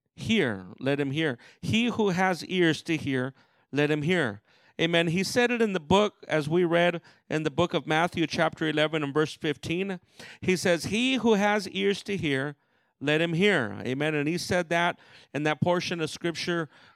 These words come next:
uh, that was concerning John the Baptist. Amen. Uh, for those of you that don't know who John the Baptist was, he was the, uh, uh, the one that was called by God, amen, to pave the way,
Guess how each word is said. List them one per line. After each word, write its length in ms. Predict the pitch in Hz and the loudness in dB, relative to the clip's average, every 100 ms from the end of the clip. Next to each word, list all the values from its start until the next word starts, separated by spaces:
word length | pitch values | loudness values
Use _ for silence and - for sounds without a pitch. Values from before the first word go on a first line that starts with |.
| _ - | _ -4
uh, 300 | 139 135 135 | 0 2 2
that 160 | 147 | 0
was 160 | 147 143 | 0 -2
concerning 600 | - 151 123 165 165 156 | -2 -2 0 0 0 -2
John 340 | 131 160 175 | 0 0 0
the 60 | 170 | -2
Baptist. 760 | 131 165 185 - 135 101 - - - | -2 -2 -2 -4 -6 -6 -10 -10 -6
Amen. 500 | 131 135 143 127 107 - - - - | -4 -2 -4 -4 -8 -12 -20 -20 -8
Uh, 200 | 113 113 | -4 -4
for 180 | 107 127 | -4 -2
those 280 | 135 139 | 0 0
of 120 | 143 131 | -2 -2
you 160 | 147 | -2
that 180 | 135 127 | 0 -2
don't 220 | 139 139 | 0 0
know 180 | 143 147 | 2 2
who 120 | 143 | 2
John 320 | 139 139 143 139 | 0 -2 -2 -4
the 80 | |
Baptist 540 | 117 135 151 - 143 - | -4 -4 -4 -6 -10 -6
was, 260 | 131 123 | -4 -4
he 140 | - 165 | -4 -6
was 320 | 170 160 - | -4 -8 -8
the, 260 | 147 139 135 | -6 -2 0
uh, 200 | 123 113 - - - - | 0 -2 -12 -20 -20 -4
uh, 160 | 123 | -2
the 140 | 127 143 | 2 2
one 320 | 131 165 175 | 4 2 4
that 160 | 160 - - _ _ _ | 0 -2 -14 _ _ _
was 180 | 151 160 | 0 0
called 480 | - - 214 240 202 | 0 0 2 2 0
by 160 | 208 165 | -2 2
God, 500 | 170 175 160 123 117 | 2 4 4 2 0
amen, 400 | 139 139 139 139 | 0 0 0 -2
to 200 | 131 151 | -2 -4
pave 360 | 135 165 185 156 | -2 2 0 0
the 100 | 156 | -2
way, 400 | 147 165 143 110 | 4 4 4 0